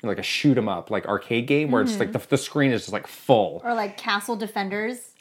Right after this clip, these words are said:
Speaker 1: Right, and you need to
Speaker 2: Yeah.
Speaker 1: find, like, the path to get out of this. And I was like, Well, I have this weapon, so I think I can clear out this path and get out safely
Speaker 2: Oh.
Speaker 1: before I get overwhelmed. Like, that, that's,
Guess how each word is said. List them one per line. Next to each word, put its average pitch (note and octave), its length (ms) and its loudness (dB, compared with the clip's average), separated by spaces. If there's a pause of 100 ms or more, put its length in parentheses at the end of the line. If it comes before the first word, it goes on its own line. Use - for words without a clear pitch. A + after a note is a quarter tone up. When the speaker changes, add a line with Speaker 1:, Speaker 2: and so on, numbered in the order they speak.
Speaker 1:
Right, B2 240 8
and C#3 140 6
you G3 100 8
need G3 180 6
to - 60 8
Speaker 2:
Yeah. - 100 2
Speaker 1:
find, D3 380 6
like, A2 180 0
the B2+ 80 0
path C3 640 0
to - 80 4
get B2 280 6
out A#2 220 6
of D3 120 4
this. D3 460 2
And - 80 -4
I - 40 2
was A#2 80 0
like, B2 160 2
Well, D#3 360 8
I A#2 100 6
have D3 220 0
this D3 180 2
weapon, C3+ 460 4
so C3 120 0
I G2+ 80 4
think D#3 300 0
I C#3+ 100 6
can C3+ 440 2 (580)
clear E3+ 340 6
out C#3 300 6
this D3 120 2
path B2+ 460 2
and A2 140 2
get C3+ 120 6
out B2+ 200 4
safely C3+ 680 4 (280)
Speaker 2:
Oh. G#3 140 -10 (120)
Speaker 1:
before C#3 260 6
I A#2 40 8
get B2+ 200 2
overwhelmed. A2+ 720 4
Like, G2 140 0
that, B2 240 4
that's, D3+ 300 6